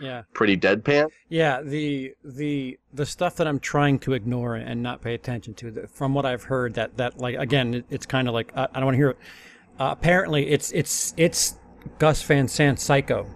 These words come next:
Speaker 1: It, it is shot for shot. Uh,
Speaker 2: Really?
Speaker 1: that is, that is basically it with Lion King. It, it is a shot for shot remake, um, done um, in this, <sighs> I don't know, realistic animation. Like, what do you, what do you call this? It's, it's a C G I movie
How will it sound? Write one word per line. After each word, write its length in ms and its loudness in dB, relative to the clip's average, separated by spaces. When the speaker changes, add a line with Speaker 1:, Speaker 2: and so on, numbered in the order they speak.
Speaker 1:
It, 260 2
it 140 4
is 140 4
shot 280 2
for 80 -2
shot. 320 2
Uh, 280 -2
Speaker 2:
Really? 120 -8
Speaker 1:
that 200 4
is, 280 -2
that 180 4
is 120 2
basically 560 2
it 180 0
with 160 2
Lion 240 2
King. 180 -2
It, 120 0
it 100 4
is 140 4
a 80 2
shot 300 2
for 100 0
shot 280 2
remake, 500 0
um, 340 -2
done 400 2
um, 220 -4
in 180 0
this, 300 -2
<sighs> 560 -6
I 80 0
don't 140 0
know, 300 4
realistic 720 6
animation. 560 4
Like, 100 6
what 100 4
do 80 2
you, 140 0
what 120 4
do 60 2
you 60 0
call 340 6
this? 220 -6
It's, 160 -4
it's 200 -6
a 80 2
C 200 2
G 180 2
I 140 8
movie 460 2